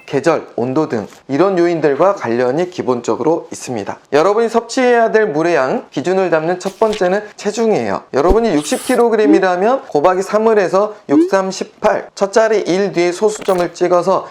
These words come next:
일 점 팔 리터 이렇게 마시면 된다, 이렇게 기준을 잡습니다. 그런데 주의할 점은 이 물을 다 마셔야 한다가 절대 아니라는 사실이에요.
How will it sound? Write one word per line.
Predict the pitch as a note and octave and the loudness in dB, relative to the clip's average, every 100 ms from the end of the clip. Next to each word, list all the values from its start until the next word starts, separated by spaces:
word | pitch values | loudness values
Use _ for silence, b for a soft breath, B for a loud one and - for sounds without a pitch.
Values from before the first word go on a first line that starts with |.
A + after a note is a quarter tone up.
| B | B
일 | - C3+ C3 | -6 -6 -2
점 | - G3 - - | 0 0 0 -6
팔 | F3+ F3 | -4 0
리터 | E3 E3 F#3+ E3+ - | 0 0 -2 -2 -2
이렇게 | B2+ C#3 D#3+ | -4 -2 -2
마시면 | A#2+ G#2 - D3+ D#3+ - | -2 -2 -2 -2 -2 -4
된다, | C3 C#3 D#3 - - | -2 0 0 -2 -12
이렇게 | B2 - C3 | -12 -6 -6
기준을 | C#3+ D3 E3 | -4 -2 -2
잡습니다. | B2+ - E3 C#3+ G2+ B | -2 -2 -2 -2 -4 B
그런데 | - D#3 D3+ A2+ G#2 D#3 - - | 0 2 2 -2 -2 -2 -4 -12
주의할 | - C#3+ F#3 F#3+ | -8 -2 0 0
점은 | F#3+ D#3 E3+ B2+ - - | 0 0 0 -2 -8 -8
이 | D3+ G3 | -4 -2
물을 | F3+ D#3+ F3 A3 - - | -2 -2 0 -2 -4 -6
다 | - F3 - | -2 -2 -2
마셔야 | B2 C3 C3 G3+ G#3+ | 0 0 0 2 2
한다가 | F#3+ F#3 F#3 F3+ G#3 | 2 2 2 2 0
절대 | - C3+ C3+ - G#3 - | -2 -2 2 4 4 2
아니라는 | A2+ C3 F3 F#3+ D3+ | -2 0 0 0 -2
사실이에요. | B2+ G#2 G2+ G2+ G2 | -4 -6 -8 -10 -10